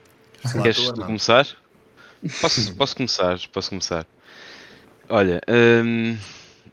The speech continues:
Speaker 2: em primeiro lugar, a escolha que nós tivemos, e,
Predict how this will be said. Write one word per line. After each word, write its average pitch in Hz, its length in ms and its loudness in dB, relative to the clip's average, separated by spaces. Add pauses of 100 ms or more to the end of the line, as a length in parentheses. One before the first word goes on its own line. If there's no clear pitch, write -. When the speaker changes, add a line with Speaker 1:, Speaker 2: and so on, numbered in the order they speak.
(500)
Speaker 2:
em 131 80 -4
primeiro 147 300 0
lugar, 143 340 2
a 139 340 0
escolha 131 300 2
que - 60 -8
nós 127 160 0
tivemos, 127 640 -2
e, 98 680 -10